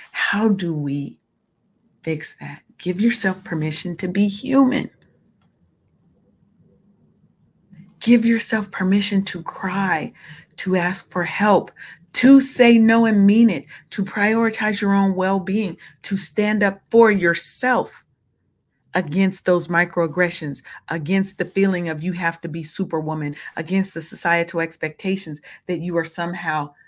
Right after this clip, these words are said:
less than or expected to do more with less. It's okay. And in your daily life,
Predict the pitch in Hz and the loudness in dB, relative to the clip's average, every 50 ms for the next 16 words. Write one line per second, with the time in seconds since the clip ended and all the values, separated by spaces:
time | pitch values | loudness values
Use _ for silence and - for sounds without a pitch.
0 | _ _ - 156 160 175 190 190 196 196 - - 175 165 160 156 147 156 151 151 | _ _ -10 -6 -2 0 0 0 -2 -4 -6 -6 -4 -4 -4 -4 -4 -6 -6 -8
1 | - - - 180 175 175 175 - 170 165 160 - - - 160 151 139 143 180 180 | -10 -12 -6 -6 -6 -6 -6 -8 -10 -10 -10 -10 -14 -12 -12 -12 -10 -8 -8 -8
2 | 175 170 160 160 160 156 156 147 156 151 151 - - 147 147 135 - - - - | -6 -6 -8 -8 -8 -10 -10 -8 -8 -10 -10 -8 -8 -6 -6 -6 -8 -10 -16 -20
3 | - - _ _ _ _ _ _ _ _ _ _ _ _ _ _ _ _ _ _ | -20 -20 _ _ _ _ _ _ _ _ _ _ _ _ _ _ _ _ _ _
4 | _ _ _ _ _ _ _ _ _ _ _ _ _ _ _ - - - 156 151 | _ _ _ _ _ _ _ _ _ _ _ _ _ _ _ -12 -8 -6 -6 -6
5 | - - 180 170 151 151 - _ _ _ _ _ _ _ _ _ _ _ _ _ | -4 -6 -6 -6 -6 -8 -16 _ _ _ _ _ _ _ _ _ _ _ _ _
6 | _ _ _ _ _ _ _ _ _ _ _ _ _ _ _ _ _ _ _ _ | _ _ _ _ _ _ _ _ _ _ _ _ _ _ _ _ _ _ _ _
7 | _ _ _ _ _ _ _ _ _ _ _ _ _ _ _ _ _ _ _ _ | _ _ _ _ _ _ _ _ _ _ _ _ _ _ _ _ _ _ _ _
8 | _ _ _ _ _ _ _ _ _ _ _ _ _ _ _ _ _ _ _ _ | _ _ _ _ _ _ _ _ _ _ _ _ _ _ _ _ _ _ _ _
9 | - - - - - 196 202 214 220 220 220 214 208 180 160 196 190 202 208 202 | -20 -20 -10 -2 2 2 4 4 4 4 2 2 0 -2 0 0 2 2 0 0
10 | 208 214 202 190 202 240 254 208 - - _ _ | -2 -2 -2 -2 -2 -4 -6 -8 -12 -16 _ _